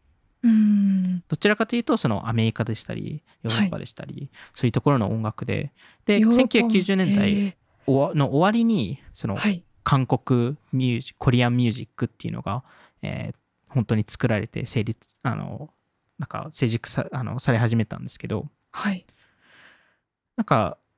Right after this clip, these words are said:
Speaker 2: で、その二千年から二千十年にかけては、韓国が、その、サムソンとか、ヒョンダイとか、あの、エルジーとか、そういうところ、えー、にフォーカス、えー、していて、まあ、そこでいわゆるそのエンタメの基盤、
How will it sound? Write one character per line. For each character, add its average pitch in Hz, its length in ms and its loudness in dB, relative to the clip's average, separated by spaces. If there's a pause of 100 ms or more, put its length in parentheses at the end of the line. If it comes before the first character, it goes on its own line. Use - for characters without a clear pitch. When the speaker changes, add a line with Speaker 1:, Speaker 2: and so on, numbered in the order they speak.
(480)
Speaker 2:
で、 208 160 4
そ - 460 -4
の 180 80 2
二 151 140 4
千 214 220 4
年 226 140 4
か 220 100 0
ら 220 60 2
二 190 120 4
千 202 220 2
十 160 180 2
年 117 160 0
に 95 80 -6
か - 120 -12
け - 120 -10
て - 100 -4
は、 104 340 -4
韓 127 200 2
国 - 320 -4
が、 104 260 -4
そ - 160 -6
の、 107 100 -6
サ 160 160 4
ム 123 100 4
ソ 110 120 -4
ン - 80 -4
と - 100 -10
か、 - 280 -8 (180)
ヒ - 120 -4
ョ 117 40 0
ン 107 60 -2
ダ 101 100 -6
イ 104 60 -8
と - 120 -10
か、 113 280 -6 (540)
あ 113 100 -6
の、 123 80 -8
エ 117 80 -2
ル 110 80 0
ジ 113 280 -2
ー - 40 -20 (120)
と - 80 -14
か、 - 220 -8
そ - 140 0
う 113 40 4
い 110 40 0
う - 20 -2
と 120 100 -6
こ - 100 -2
ろ、 110 240 -2 (300)
え 104 140 -2
ー、 - 40 -2
に 147 180 2
フ - 160 0
ォ - 20 2
ー - 40 -2
カ 120 140 0
ス、 113 460 -2
え 101 360 -4
ー、 - 20 -6
し - 140 -6
て 107 220 -2
い 82 100 -6
て、 - 280 -2
ま 147 80 2
あ、 - 20 6
そ - 120 -4
こ 202 100 4
で 190 140 4
い 185 60 4
わ 185 60 4
ゆ 180 60 4
る 139 40 2
そ - 120 -4
の 101 100 -2
エ 117 100 0
ン 135 100 0
タ 139 140 2
メ 135 100 2
の 127 320 0 (120)
基 - 160 -4
盤、 123 300 2